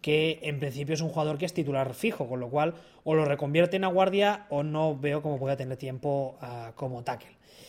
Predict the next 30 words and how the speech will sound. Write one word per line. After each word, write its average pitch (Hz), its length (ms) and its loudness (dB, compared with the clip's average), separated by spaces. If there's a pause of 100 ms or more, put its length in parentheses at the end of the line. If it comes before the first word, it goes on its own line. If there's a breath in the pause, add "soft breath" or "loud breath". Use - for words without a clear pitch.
(360 loud breath)
En 165 80 0
el 175 60 2
apartado 180 360 6
defensivo 226 460 4
del 220 120 6
balón, 233 420 6
el 151 80 0
año 180 160 2
pasado 208 300 4
los 190 120 6
Rams 190 400 0
fueron 170 380 2
una 170 180 4
de 185 80 4
las 151 160 0
peores 151 280 0
defensas 151 600 0
de 135 200 -4
la 123 120 -2
liga 180 340 6 (400 loud breath)
y 185 140 6
esperan 190 520 6
que 180 360 2
esa 170 220 0
dinámica 180 480 4
cambie 175 340 4
con 156 140 -2
el 147 60 -2
fichaje 170 580 -2
de 156 380 2